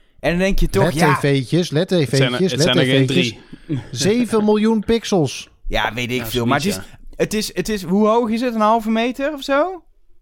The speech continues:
Speaker 2: Nou, ik denk dat als je ernaast gaat staan, dat jij er niet overheen kunt kijken, hoor.
Speaker 1: Nee, maar dat
Speaker 3: Nee,
Speaker 1: omdat
Speaker 3: denk
Speaker 1: het
Speaker 3: ik
Speaker 1: heel
Speaker 3: ook
Speaker 1: hoog
Speaker 3: niet.
Speaker 1: hangt.
Speaker 2: Nee, als je, als dat ding op de, als dat ding op de grond zou staan en je zou ernaast staan, zou jij er niet overheen kunnen kijken.
Speaker 1: Is het hoger, is het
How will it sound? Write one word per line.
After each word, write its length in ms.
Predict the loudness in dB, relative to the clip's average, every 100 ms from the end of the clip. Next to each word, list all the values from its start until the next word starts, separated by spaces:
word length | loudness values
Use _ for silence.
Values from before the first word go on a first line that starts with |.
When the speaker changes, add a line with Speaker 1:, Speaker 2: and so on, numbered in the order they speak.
| -20 -20 -20
Speaker 2:
Nou, 260 | -6 -2 -2
ik 60 | -2
denk 140 | -4
dat 100 | -4
als 120 | -4
je 80 | -4
ernaast 340 | -4 -2 -2
gaat 80 | -4
staan, 200 | -4 -2
dat 120 | -2
jij 120 | -2 -2
er 60 |
niet 200 | -2 0
overheen 300 | 0 0 -2
kunt 140 | -2 -4
kijken, 340 | -2 -2 -4
hoor. 180 | -8 -8 -14 -8
Speaker 1:
Nee, 100 | -4
maar 100 | 0
dat 140 | 0
Speaker 3:
Nee, 100 | 2
Speaker 1:
omdat 220 | 2 2
Speaker 3:
denk 20 | 2
Speaker 1:
het 20 |
Speaker 3:
ik 60 |
Speaker 1:
heel 100 | 2
Speaker 3:
ook 60 | 4
Speaker 1:
hoog 100 | 2 0
Speaker 3:
niet. 80 | -2
Speaker 1:
hangt. 380 | -4 -10 -18 _ _ _ _ _ _
Speaker 2:
Nee, 380 | -4 -2 -2 -6
als 160 | -6 -4
je, 140 | -6 -8
als 160 | -4 0
dat 140 | 0
ding 160 | 0 -2
op 80 | -4
de, 100 | -6 -10 -14 -10 -10 -12 _ _ _
als 140 | -2 0
dat 100 | 2
ding 120 | 2
op 80 | 0
de 60 |
grond 280 | 2 2 2
zou 140 | 0
staan 340 | 0 0 0 -2
en 80 | 0
je 100 | 0
zou 160 | 0
ernaast 280 | 0 0 0
staan, 120 | 0 0
zou 120 | 0
jij 120 | 0
er 100 | 0
niet 140 | 0
overheen 320 | 0 0 -2 -2
kunnen 200 | -4 -2
kijken. 180 | 0 0
Speaker 1:
Is 40 |
het 80 | 0
hoger, 480 | 2 2 0 -2 -4
is 120 | -2
het 100 | -2